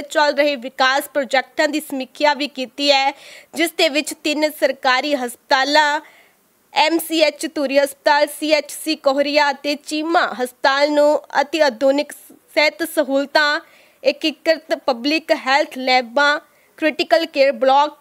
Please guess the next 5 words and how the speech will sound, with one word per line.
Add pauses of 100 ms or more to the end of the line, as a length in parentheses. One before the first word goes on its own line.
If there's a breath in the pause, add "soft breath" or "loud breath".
(120)
ਸਮੇਤ
ਮੈਡੀਕਲ
ਪ੍ਰੋਜੈਕਟਾਂ
ਨੂੰ
ਅਪਗ੍ਰੇਡ